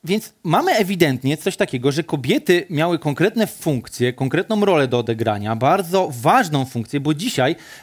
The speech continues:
e, wszyscy mówią o tym, że, e, to właśnie kryzys pewnym rodzaju kobiecości, czy, czy w ogóle jej, jej roli w Kościele,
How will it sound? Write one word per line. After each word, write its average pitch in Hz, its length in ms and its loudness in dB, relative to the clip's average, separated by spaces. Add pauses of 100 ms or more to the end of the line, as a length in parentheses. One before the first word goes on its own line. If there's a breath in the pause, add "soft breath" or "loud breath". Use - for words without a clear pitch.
e, 139 160 2
wszyscy 202 320 -6
mówią 170 260 0
o 139 100 -4
tym, 170 240 -2
że, 127 340 0 (600 loud breath)
e, 127 300 2
to 151 220 -4
właśnie 190 420 0
kryzys 220 680 0 (140)
pewnym 175 360 0
rodzaju 160 300 2
kobiecości, 147 920 -2
czy, 139 280 -2
czy 135 220 -6
w 123 120 -10
ogóle 139 180 0
jej, 135 140 0 (180)
jej 131 260 -2
roli 151 420 2 (360 loud breath)
w - 60 -18
Kościele, 143 540 0